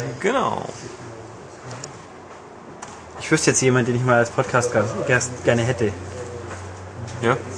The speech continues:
Speaker 2: Der würde uns hier zerfleischen, sozusagen.
Speaker 1: Ja, da kenn ich mir, aber ich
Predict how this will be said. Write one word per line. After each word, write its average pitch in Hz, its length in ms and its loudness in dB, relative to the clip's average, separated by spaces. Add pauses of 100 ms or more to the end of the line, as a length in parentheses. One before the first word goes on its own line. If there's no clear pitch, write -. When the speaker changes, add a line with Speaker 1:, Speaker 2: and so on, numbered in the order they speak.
Speaker 2:
Der 127 140 6
würde 135 220 8
uns - 420 2
hier 131 220 8
zerfleischen, 117 520 4
sozusagen. 104 480 -2 (560)
Speaker 1:
Ja, 110 560 6
da 95 140 6
kenn 123 200 4
ich 120 60 2
mir, 98 240 2 (760)
aber 95 340 4
ich 98 140 0